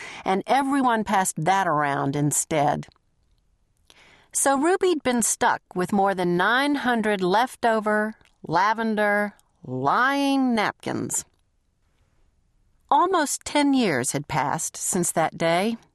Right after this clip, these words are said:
so Ruby saw no point in letting the napkins sit in the box.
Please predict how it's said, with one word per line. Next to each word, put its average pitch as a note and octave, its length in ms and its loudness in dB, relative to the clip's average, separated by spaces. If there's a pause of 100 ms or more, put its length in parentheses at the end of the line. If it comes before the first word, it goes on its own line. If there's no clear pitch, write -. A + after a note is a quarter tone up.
so A3+ 220 0
Ruby A#3+ 380 0
saw F3+ 360 2
no A3 220 0
point E3 480 -2
in F3 80 0
letting F3+ 380 2
the E3 80 0
napkins E3+ 580 -2
sit - 300 -2
in D#3 140 0
the D3+ 60 -2
box. - 540 -2